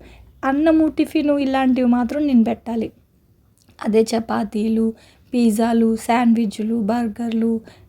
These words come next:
ఎగ్ రోల్స్ ఇలాంటివి మాత్రం ఎంచక్కా తినేస్తారనమాట. వాళ్ళు ఏం సతాయించరు, కానీ రోజు అవి చేయలేం కదా.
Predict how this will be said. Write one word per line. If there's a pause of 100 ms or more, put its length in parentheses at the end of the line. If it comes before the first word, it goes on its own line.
ఎగ్
రోల్స్
ఇలాంటివి
మాత్రం
ఎంచక్కా
తినేస్తారనమాట.
వాళ్ళు
ఏం
సతాయించరు, (460)
కానీ
రోజు
అవి
చేయలేం
కదా.